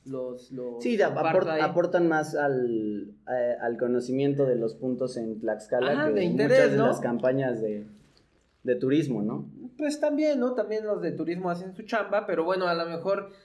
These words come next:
Speaker 1: hay gente como nosotros, ¿no?
Speaker 2: Claro.
Speaker 1: Motociclistas que dicen, "Sí, güey, o sea, pero yo quiero saber", por ejemplo, yo, yo, a mí me interesa saber dónde puedo llegar con mi moto, ¿no?
Speaker 2: Claro.
Speaker 1: Y, este, pues, que haya acceso, porque a lo mejor hay lugares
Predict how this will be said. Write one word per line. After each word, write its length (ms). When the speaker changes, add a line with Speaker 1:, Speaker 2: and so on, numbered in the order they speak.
Speaker 1:
hay 140
gente 220
como 180
nosotros, 460
¿no? 40
Speaker 2:
Claro. 240
Speaker 1:
Motociclistas 800
que 100
dicen, 320
"Sí, 180
güey, 220
o 120
sea, 180
pero 260
yo 180
quiero 260
saber", 420
por 100
ejemplo, 320
yo, 440
yo, 180
a 100
mí 80
me 120
interesa 420
saber 340
dónde 280
puedo 220
llegar 480
con 220
mi 120
moto, 480
¿no? 180
Speaker 2:
Claro. 180
Speaker 1:
Y, 140
este, 380
pues, 160
que 100
haya 140
acceso, 360
porque 220
a 20
lo 120
mejor 160
hay 120
lugares 560